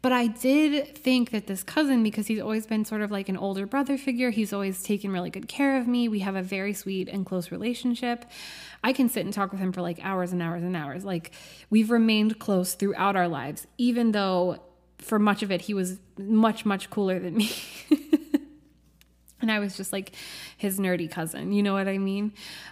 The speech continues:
Um, I thought that there was, like, a mutual respect there. And we also spent a lot of time talking about our trauma and, like, what we'd been through as kids. So I sort of was, like, assuming he was hip to,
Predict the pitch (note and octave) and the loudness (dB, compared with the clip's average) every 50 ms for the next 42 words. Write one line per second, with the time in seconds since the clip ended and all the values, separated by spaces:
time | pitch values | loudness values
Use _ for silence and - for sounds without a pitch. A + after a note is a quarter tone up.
0 | - - A#3 A#3 A3+ G#3+ G3+ G3 G3+ - - - A3+ A3+ - A#3+ A#3 B3+ A#3+ - | -10 -4 0 2 4 4 4 2 2 0 0 0 0 0 2 2 2 2 2 0
1 | D4 D4 C#4 C4 B3 A#3 A3 A3 G3+ F#3+ - G3+ G3 G3 G3 G3 F#3+ F#3+ F#3 - | -2 0 0 0 0 0 0 -2 -4 -4 -2 -2 0 2 2 2 2 0 -2 -4
2 | G#3 G3+ F#3 F3+ - - F#3 - - G#3+ A3 - - - F#3 F#3 - - A#3+ B3+ | -4 -2 -2 -2 -2 -4 -6 -4 -2 -2 -4 -2 -2 -2 -2 -2 0 2 4 6
3 | C#4+ D4 D4+ D4 D#4 E4 - - G4+ F#4 - - - C#4 C#4+ C4 B3+ B3+ B3 A#3 | 6 6 6 4 0 0 0 -4 -4 -4 -4 0 2 2 2 2 0 0 2 2
4 | A3 G#3+ G3+ F#3+ - - - A#3 C#4 E4+ F4+ C#4 - - - A3 - - A#3+ A#3 | 2 0 0 -4 -6 -4 -2 0 2 4 4 4 4 2 -2 -2 0 2 2 2
5 | A3+ G#3 G3+ F#3+ - - F#3 F#3+ F#3 - - - F#3+ F#3+ G#3 G#3+ G3+ E3+ - C2+ | 2 2 0 0 0 0 -2 -2 -2 -4 -4 -2 -2 0 2 0 0 0 -2 -4
6 | C2+ - G3 G3 G3 F#3 F#3 F#3 F#3+ F#3+ F#3 - F#3 F#3 E3+ F3+ F3+ F#3+ F3+ F#3+ | -4 -2 0 0 2 0 0 0 -2 -2 -2 -2 -4 -4 -2 -2 -2 -2 -2 -2
7 | F3 D#3+ D#3 F3 - - - C#4 C4 G3+ - - - - - - - - - - | -4 -4 -4 -6 -6 -4 0 0 0 0 -2 -6 -12 -16 -16 -16 -16 -16 -16 -10
8 | - - A#3+ B3 B3+ C4+ - - B3+ C4+ C4+ F#4 G4+ F#4+ - D4 C4 - - G#3+ | -6 -2 0 0 0 0 0 0 2 2 2 2 2 2 0 0 0 2 0 0
9 | F#3 F3 - - - - - - - - - _ _ - A3 G#3+ G#3 - - - | 0 0 -2 -6 -16 -20 -20 -20 -20 -20 -20 _ _ -2 -2 -2 0 0 -2 0
10 | - G3 G3+ G#3 A3 A#3 A#3 A#3+ A#3+ A3+ A3 G#3 G3 F3+ F3 E3+ - - - - | 2 2 4 4 4 4 6 6 6 6 4 4 2 0 -2 -4 -8 -8 -4 0
11 | G3 G3 G#3+ G#3 - - - - - - A#3+ A3+ A3+ G#3+ G#3 G3+ F#3+ F#3 F3+ F3+ | 0 0 0 -2 -6 -12 -10 -8 -4 0 2 2 4 4 4 4 4 4 4 2
12 | F3 | 2